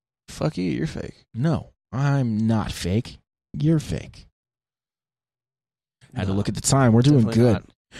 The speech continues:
Speaker 2: Now, you had a little surprise.
Speaker 1: I have a couple little surprises.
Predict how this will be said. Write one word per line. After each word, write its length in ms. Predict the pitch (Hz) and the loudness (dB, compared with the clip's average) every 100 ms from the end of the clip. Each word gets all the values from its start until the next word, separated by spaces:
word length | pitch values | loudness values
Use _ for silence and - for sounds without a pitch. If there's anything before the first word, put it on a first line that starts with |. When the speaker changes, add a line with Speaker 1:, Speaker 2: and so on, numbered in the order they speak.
| - - | -8 0
Speaker 2:
Now, 300 | 160 139 - _ _ _ _ - _ _ _ _ _ _ _ _ _ _ _ _ _ _ _ | 2 2 -4 _ _ _ _ -20 _ _ _ _ _ _ _ _ _ _ _ _ _ _ _
you 140 | - 139 | -4 0
had 180 | 131 110 | 2 2
a 40 | |
little 160 | 95 92 | 0 -2
surprise. 560 | - - - - - - _ _ _ _ _ _ _ _ _ _ - | -4 -6 -8 -10 -18 -20 _ _ _ _ _ _ _ _ _ _ -8
Speaker 1:
I 100 | 135 | -6
have 160 | 139 | -4
a 120 | 107 82 _ _ _ _ - _ _ - | -6 -14 _ _ _ _ -20 _ _ -6
couple 260 | 160 151 | -2 0
little 160 | 107 113 | 0 -2
surprises. 640 | - - 123 117 113 123 | -8 -6 -6 -4 -6 -8